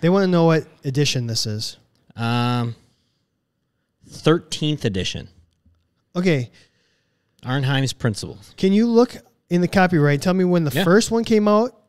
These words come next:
Speaker 2: Oh, gosh.
Speaker 1: Because I wanna know how many editions or how many years it has taken to get to thirteen editions. Well, this might be
Speaker 2: Are they gonna
Speaker 1: old.
Speaker 2: t-, is it gonna tell us?
Speaker 1: Yeah, it'll say copyright, and then it'll probably be two numbers. There's usually, the first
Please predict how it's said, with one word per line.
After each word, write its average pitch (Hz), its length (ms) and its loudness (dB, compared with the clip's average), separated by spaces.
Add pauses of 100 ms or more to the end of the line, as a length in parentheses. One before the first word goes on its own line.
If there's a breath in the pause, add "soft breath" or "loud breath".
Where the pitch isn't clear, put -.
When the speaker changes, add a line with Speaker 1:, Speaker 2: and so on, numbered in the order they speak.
(200)
Speaker 2:
Oh, 113 60 -20 (140)
gosh. 101 320 -20 (1080)
Speaker 1:
Because 190 220 0
I 190 40 6
wanna 190 160 4
know 180 120 2
how 185 280 -2
many 202 280 2
editions 156 840 0 (120)
or 151 80 -4
how 185 120 0
many 190 160 2
years 170 320 4
it 160 60 4
has 151 200 0
taken 160 300 -2
to 135 60 -2
get 160 160 -2
to 139 100 -2
thirteen 135 500 -6
editions. 113 640 -8 (240)
Well, 135 120 -2
this 180 180 0
might 135 160 2
be 135 80 -2
Speaker 2:
Are - 20 -4
they 160 80 2
gonna 147 180 4
Speaker 1:
old. 120 100 -4
Speaker 2:
t-, 147 120 -8
is 135 180 -10
it 147 40 -6
gonna 143 140 -4
tell 120 220 -8
us? 269 220 -12
Speaker 1:
Yeah, 196 200 4
it'll 240 240 4
say 175 400 4
copyright, 165 600 4
and 160 120 2
then 160 60 4
it'll 156 100 2
probably 170 280 0
be 160 120 0
two 160 160 -4
numbers. 131 320 0
There's 127 240 -2
usually, 139 840 0 (640 loud breath)
the 139 80 -6
first - 520 -2